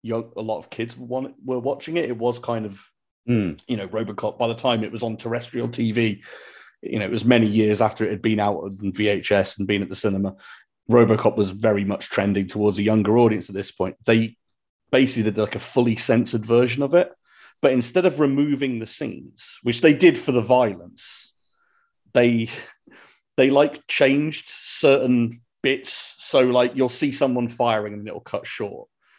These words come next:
Speaker 2: Mm.
Speaker 1: but the, it's implied violence rather
Speaker 2: Yeah,
Speaker 1: than
Speaker 2: yeah, yeah.
Speaker 1: ridiculous violence. But the swearing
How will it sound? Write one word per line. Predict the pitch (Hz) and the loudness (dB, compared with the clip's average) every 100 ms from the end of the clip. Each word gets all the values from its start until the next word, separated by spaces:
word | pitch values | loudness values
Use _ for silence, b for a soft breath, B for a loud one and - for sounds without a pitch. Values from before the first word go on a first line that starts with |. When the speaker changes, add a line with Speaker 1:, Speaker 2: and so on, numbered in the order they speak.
| - | -6
Speaker 2:
Mm. | 117 98 85 | -4 -2 -2
Speaker 1:
but | 113 - _ _ 123 | -4 -6 _ _ -6
the, | 123 117 - 123 | -4 -4 -8 -10
it's | 123 131 | -6 -2
implied | 113 117 - 110 95 95 | -2 -2 2 2 2 -6
violence | 95 95 87 - - - | -12 -12 -12 -14 -16 -6
rather | 110 107 180 | -2 0 2
Speaker 2:
Yeah, | 117 | 2
Speaker 1:
than | |
Speaker 2:
yeah, | 92 | 2
yeah. | 82 | 0
Speaker 1:
ridiculous | 78 - 101 104 | -4 -8 -10 -10
violence. | - 101 107 101 - B B B B _ - | -8 -8 -10 -16 -20 B B B B _ 2
But | 151 101 - _ _ _ _ _ _ - | 2 2 -6 _ _ _ _ _ _ -16
the | 127 | -10
swearing | 117 - 151 180 117 90 80 - | -8 0 6 6 6 2 -10 -16